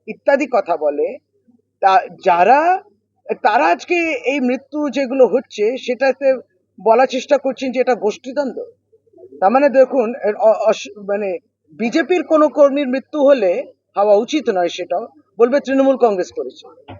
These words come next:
আর তৃণমূল কংগ্রেসের কোনো কর্মীর মৃত্যু হলে বলে গোষ্ঠীদ্বন্দ্ব হয়েছে। খুব সুবিধেবাদী। বাংলা বিরোধী যারা কথা বলেন তাদের এই স-, প্রতিনিয়ত প্রক্রিয়া, এবং তাদের তো অনেক লিডার আছে, এক একটা লিডার এক এক রকম প্রতিক্রিয়া।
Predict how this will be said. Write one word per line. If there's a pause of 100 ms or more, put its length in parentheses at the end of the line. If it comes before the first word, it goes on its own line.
(200)
আর
তৃণমূল
কংগ্রেসের
কোনো
কর্মীর
মৃত্যু
হলে
বলে
গোষ্ঠীদ্বন্দ্ব
হয়েছে।
খুব
সুবিধেবাদী। (480)
বাংলা
বিরোধী
যারা
কথা
বলেন (500)
তাদের
এই
স-, (180)
প্রতিনিয়ত
প্রক্রিয়া,
এবং (460)
তাদের
তো
অনেক
লিডার
আছে, (580)
এক
একটা
লিডার
এক
এক
রকম
প্রতিক্রিয়া।